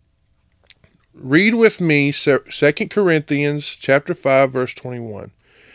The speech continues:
It says, "God made him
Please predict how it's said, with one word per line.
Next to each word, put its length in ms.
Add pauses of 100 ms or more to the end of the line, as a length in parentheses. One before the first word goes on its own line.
(140)
It 120
says, 380 (1300)
"God 400
made 300
him 520